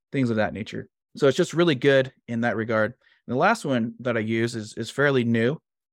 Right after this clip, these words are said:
to it, but it's been working out fairly well so far, is Charge Automation.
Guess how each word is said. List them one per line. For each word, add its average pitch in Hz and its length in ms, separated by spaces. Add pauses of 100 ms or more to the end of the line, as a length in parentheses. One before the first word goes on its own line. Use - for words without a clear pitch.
(120)
to 123 180
it, - 160
but 120 120
it's 113 120
been 131 140
working 147 260
out 120 140
fairly 117 280
well 107 180
so 104 160
far, 107 200
is 104 120
Charge 110 320
Automation. 104 540